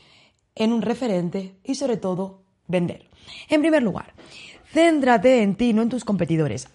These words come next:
Esto no significa, obviamente, que no debas hacer ese benchmarking que hemos dicho antes. Eso está genial para saber quiénes son tu competencia, qué hacen y qué se diferencian en ti.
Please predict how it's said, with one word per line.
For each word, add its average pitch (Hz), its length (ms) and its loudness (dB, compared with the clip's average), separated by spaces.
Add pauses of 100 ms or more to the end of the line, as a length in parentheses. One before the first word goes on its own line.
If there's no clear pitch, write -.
(160)
Esto 226 260 0
no 233 60 2
significa, 185 400 0
obviamente, 180 380 2
que 185 160 -2
no 175 100 0
debas 202 240 0
hacer 170 200 -2
ese 180 200 0
benchmarking 156 500 -2
que 170 100 -4
hemos 160 140 -2
dicho 151 240 -8
antes. 196 320 -2
Eso 226 120 -4
está 254 180 -6
genial 190 400 0 (580)
para 247 160 2
saber 233 240 0
quiénes 214 180 -2
son 202 100 -2
tu 196 80 -2
competencia, 185 540 -2
qué 190 180 2
hacen 175 340 0 (760)
y 254 140 0
qué 269 300 2
se - 120 -4
diferencian 196 380 -2
en 165 160 -2
ti. - 240 -8